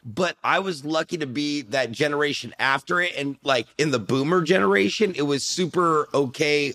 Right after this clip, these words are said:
on the, not okay, but, like, not terrible. Like,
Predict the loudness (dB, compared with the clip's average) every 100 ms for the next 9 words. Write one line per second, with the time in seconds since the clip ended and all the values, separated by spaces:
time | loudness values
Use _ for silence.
0 | -2 0 0 0 0 -2 -6 -20 _ _
1 | _ _ _ _ -2 0 0 -4 -2 -2
2 | 0 -2 -2 -4 -4 _ _ _ -4 0
3 | 2 2 0 2 2 0 -2 -2 -4